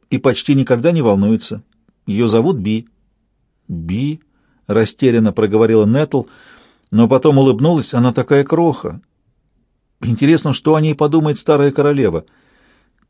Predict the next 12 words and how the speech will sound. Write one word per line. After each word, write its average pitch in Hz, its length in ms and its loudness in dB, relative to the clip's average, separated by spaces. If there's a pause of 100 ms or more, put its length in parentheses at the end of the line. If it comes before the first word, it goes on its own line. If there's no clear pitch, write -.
(140)
«Королева 127 400 2
Кетрикен?» — 127 560 -6
с - 80 -16
тревогой 101 460 -2
и 98 200 -12
смущением 113 720 -2
переспросила 98 600 -4
моя 92 200 -2
жена. 110 320 0 (1120)
«Она 110 240 0
едет 139 380 0
сюда. 123 400 -4